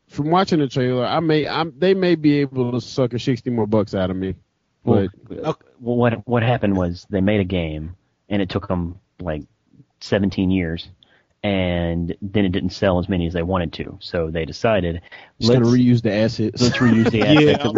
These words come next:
Speaker 2: we've worked
Speaker 3: thinking the
Speaker 2: seventeen
Speaker 3: same
Speaker 2: years."
Speaker 3: thing.
Speaker 2: That's, that's
Speaker 1: Like,
Speaker 3: Let's,
Speaker 1: let's
Speaker 3: let's go with what works.
Speaker 1: if they, if they open it up, if they open it up and they, um, revamp the battle system a little, um, and if, as long as Vanille's not in the game,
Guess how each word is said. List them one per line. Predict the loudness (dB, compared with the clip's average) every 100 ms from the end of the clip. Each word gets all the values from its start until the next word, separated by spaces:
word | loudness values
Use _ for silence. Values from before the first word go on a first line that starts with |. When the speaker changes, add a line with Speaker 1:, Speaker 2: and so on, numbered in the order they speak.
| 0
Speaker 2:
we've |
worked | 0 0
Speaker 3:
thinking | -2
the | -2 0
Speaker 2:
seventeen | 2 4
Speaker 3:
same | 2
Speaker 2:
years." | 0 -2 -2
Speaker 3:
thing. | -2 -6 -2
Speaker 2:
That's, | -2 -2
that's | 0 2
Speaker 1:
Like, | 4
Speaker 3:
Let's, | 4 0
Speaker 1:
let's | -4 -6
Speaker 3:
let's | -6
go | -6 -16
with | -2
what | 0
works. | 4 4 4 0 -12 0
Speaker 1:
if | 4
they, | 4 4
if | 2 2
they | 4 6
open | 4 4 4
it | 6
up, | 6 4 0
if | -4
they | -2
open | 0 0 2
it | 2
up | 4 2 -2 _
and | -8 -6
they, | -2 -2 -2 -4 -6 -6 -8 -8
um, | -6 -4 -2 -4 -2
revamp | 0 2 2 0
the | 0
battle | 0 0 -2
system | -4 -2 0
a | 2
little, | 4 2 0 -6 _
um, | -4 -2 0 0 -4 -6 -10 -4
and | -2 -2 -2
if, | -2 0 -4 -2
as | 0
long | 2 2
as | 0
Vanille's | 2 2 4 4 2
not | 0 0
in | 0 0
the |
game, | 0 0 0 -2